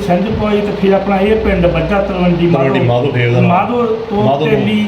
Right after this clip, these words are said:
Speaker 1: ਜਿਹੜਾ ਮਾਧੋ ਤੇਲੀ ਸੀ ਤਲਵੰਡੀ ਮਾਧੋ, ਉਹਦੇ ਤੋਂ ਨਾਂ ਤੋਂ ਬਣਿਆ।
Speaker 2: ਅੱਛਾ,
Speaker 1: ਉਹ
Speaker 2: ਅੱਛਾ।
Speaker 1: ਮਾਧੋ ਤਾਂ ਨਾਂ ਲੱਗਾ, ਤਲਵੰਡੀ ਤੇਲ ਮੰਡੀ ਮਾਧੋ।
Speaker 2: ਹਾਂ, ਤੇਲੀ ਤੋਂ ਤਲਵੰਡੀ ਬਣਿਆ
Speaker 1: ਤਲਵੰਡੀ
Speaker 2: ਤੇ ਮਾਧੋ।
Speaker 1: ਮਾਧੋ, ਆਹ, ਉਹ ਜਿਹੜੀ ਕਿ ਤੇਲੀ ਸੀ, ਮੰਡੀ ਲੱਗਦੀ, ਤੇਲ ਜਦੋਂ ਕ-, ਕੱਢਦਾ ਉਹ ਕੋਲੂ ਸੀ ਉਹਦਾ।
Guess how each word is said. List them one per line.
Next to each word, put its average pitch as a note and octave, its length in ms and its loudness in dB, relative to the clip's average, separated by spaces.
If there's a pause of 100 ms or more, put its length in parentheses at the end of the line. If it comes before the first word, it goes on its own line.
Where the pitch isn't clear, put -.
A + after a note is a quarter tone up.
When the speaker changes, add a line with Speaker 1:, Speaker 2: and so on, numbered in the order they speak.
Speaker 1:
ਜਿਹੜਾ G#3+ 160 2
ਮਾਧੋ G3 300 0
ਤੇਲੀ G#3+ 380 -2
ਸੀ A3 100 -2
ਤਲਵੰਡੀ G3+ 500 0
ਮਾਧੋ, G3+ 260 2
ਉਹਦੇ G#3 180 0
ਤੋਂ C4 160 0
ਨਾਂ A3 180 2
ਤੋਂ G3+ 160 -4
ਬਣਿਆ। F3 240 -2
Speaker 2:
ਅੱਛਾ, - 240 -4
Speaker 1:
ਉਹ C3+ 40 -2
Speaker 2:
ਅੱਛਾ। A3 140 -2
Speaker 1:
ਮਾਧੋ B3 400 2
ਤਾਂ A#3+ 320 0
ਨਾਂ A#3 260 0
ਲੱਗਾ, A3 280 0
ਤਲਵੰਡੀ G#3+ 680 -2 (360)
ਤੇਲ A3+ 340 0
ਮੰਡੀ G#3+ 420 0
ਮਾਧੋ। G#3 480 0 (100)
Speaker 2:
ਹਾਂ, B2 100 0
ਤੇਲੀ D3+ 280 -2
ਤੋਂ D3+ 160 -2
ਤਲਵੰਡੀ C3+ 360 0
ਬਣਿਆ C3+ 260 0
Speaker 1:
ਤਲਵੰਡੀ A3 220 -2
Speaker 2:
ਤੇ A#3+ 100 0
ਮਾਧੋ। A3 320 0
Speaker 1:
ਮਾਧੋ, E3 220 -2
ਆਹ, G3 120 2
ਉਹ A#3 220 0
ਜਿਹੜੀ B3+ 180 -2
ਕਿ B3 80 -4
ਤੇਲੀ A3 380 -2
ਸੀ, A3+ 200 2
ਮੰਡੀ G#3+ 320 0
ਲੱਗਦੀ, G#3 340 0
ਤੇਲ G#3+ 220 0
ਜਦੋਂ G3+ 180 -2
ਕ-, G3 200 -6
ਕੱਢਦਾ G3 260 0
ਉਹ G#3 180 0
ਕੋਲੂ A3 360 2
ਸੀ A3+ 100 0
ਉਹਦਾ। G#3+ 240 0